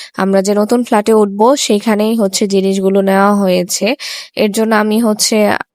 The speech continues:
ওনারা যখন ডেলিভারি দিয়েছে, আমি তখন গিয়েছিলাম। আর যেহেতু আমাদের ফ্ল্যাট ইন্টেরিয়র করছে, আমাদের ফ্ল্যাটে তো রাখা সম্ভব না। পাশের একটা ফ্ল্যাট হচ্ছে, আহ, মালিক এখনো ওঠে নাই ওই ফ্ল্যাটটাতে। আম,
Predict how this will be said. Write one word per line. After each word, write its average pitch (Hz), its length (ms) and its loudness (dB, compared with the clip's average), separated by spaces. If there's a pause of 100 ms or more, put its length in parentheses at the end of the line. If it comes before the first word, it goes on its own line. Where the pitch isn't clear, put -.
ওনারা 202 300 0
যখন 208 300 -2
ডেলিভারি 208 440 0
দিয়েছে, 202 420 -2
আমি 214 200 -4
তখন 202 280 -4
গিয়েছিলাম। 202 760 0 (1000)
আর 190 240 0
যেহেতু 233 280 2
আমাদের 247 260 0
ফ্ল্যাট 226 280 0
ইন্টেরিয়র 240 500 0
করছে, 208 420 -2 (180)
আমাদের 196 320 0
ফ্ল্যাটে 202 360 -2
তো 196 140 0
রাখা 190 420 0
সম্ভব 214 460 0
না। 202 200 -2 (480)
পাশের 233 320 0
একটা 226 260 -2
ফ্ল্যাট 214 380 -2
হচ্ছে, 214 360 -2 (520)
আহ, 180 260 -4
মালিক 196 380 -2
এখনো 240 420 0
ওঠে 214 220 0
নাই 208 200 0
ওই 196 120 2
ফ্ল্যাটটাতে। 185 520 -4 (160)
আম, 190 200 -4